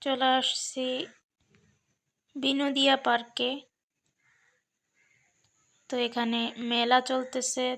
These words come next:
তো আমরা সেখানেই আর কি আসলাম ঘুরতে ঘুরতে। এটা আগে অবশ্য জানতাম না যে এখানে নাকি মেলা হচ্ছে।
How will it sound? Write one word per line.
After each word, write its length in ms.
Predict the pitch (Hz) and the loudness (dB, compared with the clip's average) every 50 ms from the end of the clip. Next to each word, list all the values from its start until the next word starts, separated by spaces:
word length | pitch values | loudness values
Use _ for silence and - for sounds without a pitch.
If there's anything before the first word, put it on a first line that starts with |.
| 254 - | -6 -6
তো 100 | 254 240 233 233 226 | -4 -2 -2 -2 -2
আমরা 260 | 220 214 220 220 220 220 | -2 -2 -2 -4 -2 -4
সেখানেই 520 | - 233 226 226 233 233 226 233 240 240 247 | -4 -6 -8 -8 -6 -4 -4 -2 -4 -4 -4
আর 140 | 240 233 226 - | -6 -6 -8 -8
কি 120 | - 247 | -4 -2
আসলাম 520 | 247 240 233 233 - - 233 233 233 233 233 233 233 | -2 0 -2 -2 -4 -4 -4 -2 -2 -2 -4 -4 -6
ঘুরতে 300 | 226 233 226 233 - 247 240 | -8 -8 -10 -6 -4 -4 -2
ঘুরতে। 340 | 240 240 240 - - 240 247 262 269 - _ - _ _ _ _ _ _ - _ _ _ _ _ _ _ _ _ _ _ _ _ _ _ _ _ _ - | -2 -4 -6 -6 -6 -6 -6 -6 -6 -12 _ -20 _ _ _ _ _ _ -20 _ _ _ _ _ _ _ _ _ _ _ _ _ _ _ _ _ _ -12
এটা 160 | 302 294 320 311 311 | 0 4 8 8 8
আগে 180 | 311 311 320 311 | 8 8 8 8
অবশ্য 280 | 311 302 294 302 294 - 302 | 8 6 4 2 0 0 2
জানতাম 420 | 254 269 262 262 254 247 277 269 262 262 | 4 6 6 6 6 4 2 2 2 2
না 100 | 254 262 254 | 0 0 0
যে 120 | 247 254 240 | 2 0 0
এখানে 240 | 233 - 240 233 233 | 0 0 -2 -2 -2
নাকি 220 | 233 233 226 240 | -4 -4 -4 -2
মেলা 280 | 233 226 226 220 226 226 | -2 0 0 2 2 0
হচ্ছে। 400 | 226 233 226 - - - 247 | 0 -2 -4 -8 -8 -6 -6